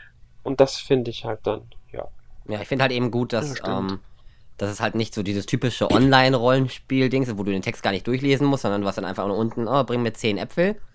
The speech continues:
Speaker 2: oder sowas. Das gibt's ja dann sehr oft. Und dass es auch nicht so häufig ist. Sie hätten ja auch sagen können, sie machen häufiger Sammelquests, weil so viele Nebenquests sind's ja auch nicht, ne?
Speaker 1: Es sind schon einige. Also es sind schon
Speaker 2: Mhm.
Speaker 1: einige. Ich hab, ich hab eine ganz, ganz schön lange Liste mittlerweile an Nebenquests
Speaker 2: Aha.
Speaker 1: erledigt und auch noch einige offen.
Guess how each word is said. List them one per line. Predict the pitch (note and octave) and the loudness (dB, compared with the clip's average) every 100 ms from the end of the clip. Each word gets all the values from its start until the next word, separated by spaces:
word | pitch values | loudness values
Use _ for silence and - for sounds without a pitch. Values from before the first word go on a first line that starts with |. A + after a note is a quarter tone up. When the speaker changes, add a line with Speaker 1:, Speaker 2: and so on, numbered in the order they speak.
| - - - - - | -18 -20 -20 -20 -14
Speaker 2:
oder | - A#2 | -4 -2
sowas. | A#2+ D3 - | 2 0 0
Das | - | -8
gibt's | A2 - | -8 -4
ja | |
dann | G2 F#2+ | -2 -2
sehr | G2 F#2 - | -2 -2 0
oft. | C#3+ - - | -2 -2 -6
Und | A#2+ | -2
dass | A#2 | -2
es | B2 | 0
auch | C3+ | 2
nicht | C3 A#2+ | 2 0
so | G#2 | 2
häufig | C3+ C#3+ F#2+ | 2 2 -2
ist. | D2+ D#2 - - - - | -8 -12 -16 -20 -20 -10
Sie | - | -2
hätten | G2+ D3 | 0 2
ja | A#2+ | 2
auch | |
sagen | A2 A#2+ A#2+ | 4 4 4
können, | B2 A2 | 2 0
sie | |
machen | A2+ A2 G#2 | 2 2 2
häufiger | C3 D3 G#2+ F2+ | 2 2 0 0
Sammelquests, | F#2+ F#2+ - A#2+ E3 - - - - - - - - - - | -2 -4 -2 0 0 -2 -16 -20 -20 -20 -20 -20 -20 -12 -2
weil | G2 | 0
so | A2+ | 2
viele | D#3 A3+ G#3+ | 0 2 2
Nebenquests | F#3+ F3+ E3+ C#3+ | 2 2 0 -2
sind's | D3+ G#3+ - | -2 -4 -4
ja | E3 | -4
auch | B2 F3 - - | 0 0 -2 -6
nicht, | F2+ E2+ F2 - | -6 -6 -12 -8
ne? | G2 G#2+ D3+ G#3+ | -4 0 2 2
Speaker 1:
Es | - G3+ | 8 8
sind | A3 - | 8 2
schon | - | 2
einige. | A2+ A#2+ B2+ A#2 A2 - - | 4 4 2 -2 -10 -8 2
Also | D3 E3+ | 4 4
es | D#3+ | 2
sind | F3+ | 0
schon | B2 | 2
Speaker 2:
Mhm. | A#2 | 4
Speaker 1:
einige. | A#2+ B2 A#2+ | 4 2 0
Ich | A2 | -2
hab, | D#3 | -2
ich | - | 0
hab | - | 0
eine | F3 | 2
ganz, | D3+ D#3 D#3+ - | 2 2 0 0
ganz | D#3 D#3+ | 0 2
schön | D3+ | 4
lange | C#3 C#3 | 6 6
Liste | C#3 C#3 C#3+ | 4 4 2
mittlerweile | C3+ C3 B2 A#2+ | 2 6 8 8
an | |
Nebenquests | B2 C#3+ - A2+ | 4 0 -2 -2
Speaker 2:
Aha. | C3+ | 0
Speaker 1:
erledigt | - C#3 D3+ C#3+ | 4 4 4 2
und | B2 | -2
auch | C3 | -2
noch | C3 | 0
einige | - C3+ C3+ - | 2 4 4 0
offen. | C#3+ | 0